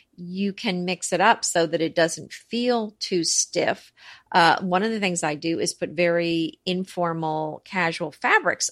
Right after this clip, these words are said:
on very formal pieces of furniture. So, for example, a Fidsac fabric on a French Louis the fifteenth chair, and then suddenly it's got a completely fresh look,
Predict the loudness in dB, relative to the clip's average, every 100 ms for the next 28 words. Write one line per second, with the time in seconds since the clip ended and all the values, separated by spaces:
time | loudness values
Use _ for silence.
0 | -4 -2 -2 -2 0 2 0 -4 -8 -10
1 | _ _ _ _ _ _ _ 2 2 2
2 | -2 -4 -4 -2 -4 -8 -6 -4 -4 -4
3 | -6 -6 -4 -4 -6 -6 -6 -4 -8 -6
4 | -8 -6 -8 -6 -4 -2 -2 _ _ -20
5 | _ 2 2 4 0 -4 -6 -6 -4 -4
6 | -6 -8 -10 -6 -6 -4 -4 -2 0 2
7 | 0 -2 -4 -4 -10 -8 -6 -2 2 4
8 | 4 2 2 0 0 0 0 0 -2 0
9 | 0 -2 -6 -12 -6 -4 -2 -4 -6 -2
10 | 0 0 -4 -6 -6 -6